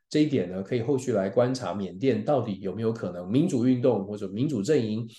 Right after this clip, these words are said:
来对军政府施压，甚至是反转这个局势。那如同我们所说的，世界开始注意到了，只不过各国有没有多余的时-，多余的能力跟资源来去做这，呃，来对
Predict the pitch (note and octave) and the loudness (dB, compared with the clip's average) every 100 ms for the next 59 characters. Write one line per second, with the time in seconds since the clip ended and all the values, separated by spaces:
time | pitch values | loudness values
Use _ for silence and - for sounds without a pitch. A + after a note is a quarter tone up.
0 | - _ - F#2 G2 G2 C#3+ A#2 G2+ D3 | -20 _ -6 -4 -4 0 2 4 2 0
1 | D#3+ D3+ B2 E2 - _ - - D3+ D#3 | 2 2 2 -6 -14 _ -12 -4 0 2
2 | D3 C#3+ - G3 C3 A#2 G#2+ A2 F#2+ - | 2 -2 -2 -2 -2 -4 -8 -8 -8 -12
3 | _ _ A2 B2 D#3+ C#3 - G2+ A#2+ G#2 | _ _ -4 -2 0 -2 -2 -10 -8 -6
4 | F#2 E2+ F#2+ A#2 B2 F#2+ - _ - F#2+ | -6 -10 -10 -8 -8 -10 -16 _ -12 -10
5 | F2 A2+ F3+ D#3+ C3+ B2+ G2 C#3+ C#3 G#2+ | -4 2 4 4 4 2 2 4 4 2
6 | - C3 C3 B2 C3+ G#2 - D3+ C#3+ D#3 | 0 -2 -2 0 -2 -4 -4 -2 2 2
7 | A#2+ G2+ - - - B2 A2+ - C#3+ - | 2 -2 -8 -16 -8 -2 -2 2 0 0
8 | F#2+ G2 A2 G2+ D#3+ B2+ A#2+ G3 G#3+ D3+ | -6 -6 -6 -2 0 0 2 2 2 2
9 | D3 C3+ - A#2+ - - G3+ F3+ D3 A#2+ | 0 0 -4 -8 -2 4 4 4 2 2
10 | G#2 F#3 D3+ D#3 - G#3+ E3 A2 B2 - | 2 0 2 0 -2 0 2 2 -2 -10
11 | _ - F#2+ - C3 A#2+ D3 G#2+ G2 G#2 | _ -12 -10 -6 -2 -2 0 0 0 -4
12 | F#2+ G#2 F#2 E2 G2 G#2 A#2+ C3+ A2+ | -4 -6 -6 -6 -4 -2 2 2 2